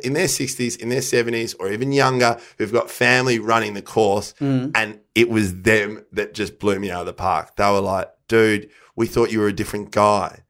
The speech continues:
Speaker 1: We kept working
Speaker 2: Yeah.
Speaker 1: out going, "How,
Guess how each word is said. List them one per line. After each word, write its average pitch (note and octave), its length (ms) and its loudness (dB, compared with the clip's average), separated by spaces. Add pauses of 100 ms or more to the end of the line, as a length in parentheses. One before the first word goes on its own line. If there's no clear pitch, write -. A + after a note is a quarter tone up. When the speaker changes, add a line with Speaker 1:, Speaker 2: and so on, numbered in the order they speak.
(280)
Speaker 1:
We B2 140 0
kept B2+ 240 2
working B2 280 4
Speaker 2:
Yeah. A#2 100 4
Speaker 1:
out G#2 40 -4
going, A2 380 0 (260)
"How, C3+ 440 0